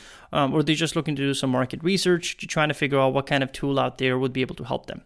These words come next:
And of course, they stumble upon your product and they request a demo, hoping to speak to a salesperson. This is where the time is of the essence and is working against you. If you're not reaching out to your prospects as soon as they request to speak to a salesperson, you're,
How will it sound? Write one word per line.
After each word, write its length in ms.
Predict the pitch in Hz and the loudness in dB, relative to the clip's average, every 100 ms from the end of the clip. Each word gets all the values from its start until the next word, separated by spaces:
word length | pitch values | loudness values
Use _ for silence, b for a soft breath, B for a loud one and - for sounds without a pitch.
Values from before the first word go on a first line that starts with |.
| _ - | _ 0
And 140 | 190 | 2
of 100 | 180 | 4
course, 160 | 175 135 | 2 2
they 80 | |
stumble 300 | 147 156 147 | 0 0 0
upon 200 | 143 156 | 0 2
your 120 | 147 135 | 2 2
product 480 | - 202 233 226 | 2 4 2 0
and 120 | 165 151 | 2 4
they 60 | |
request 400 | 147 143 143 - | 4 2 -2 0
a 60 | 139 | 2
demo, 320 | 180 190 185 | 2 4 4
hoping 240 | 151 156 | 2 2
to 80 | 135 | -2
speak 260 | 131 139 127 | -2 -6 -4
to 80 | 131 | -4
a 40 | |
salesperson. 840 | - 185 190 - 202 208 196 147 | 0 0 0 2 2 2 0 2
This 200 | 185 196 | 2 2
is 160 | 202 170 | 0 0
where 160 | 185 | 2
the 120 | 170 156 | 2 -2
time 420 | - 151 160 170 | -2 2 2 2
is 160 | 156 | 0
of 160 | 147 143 | 0 0
the 160 | 143 147 | 0 0
essence 260 | 160 156 | 0 0
and 80 | 151 | 0
is 140 | 139 | 0
working 340 | 143 143 143 127 | 0 0 0 -2
against 380 | 127 139 135 - | 0 -2 -2 -6
you. 160 | - - B B B B | -12 -14 B B B B
If 220 | 165 - | -2 4
you're 180 | 170 233 | 6 8
not 240 | 269 254 | 4 2
reaching 400 | - 170 170 165 | -2 -2 0 2
out 180 | 139 147 | 2 2
to 60 | 165 | 2
your 140 | 156 | 0
prospects 680 | 151 - 127 127 - 156 - | 0 0 -2 -2 -2 -2 -2
as 180 | - 151 | -8 -4
soon 340 | - - 143 | -2 -2 0
as 140 | 160 151 | 0 2
they 80 | 151 | 2
request 460 | 143 - 151 - | 0 -2 -2 -2
to 80 | 135 | -4
speak 340 | - 139 139 | -6 -6 -4
to 100 | 143 | -2
a 60 | 139 | -2
salesperson, 720 | - 135 - 175 165 185 190 220 | 0 -4 -2 -2 -2 -2 -4 -4
you're, 280 | 151 143 | -2 -2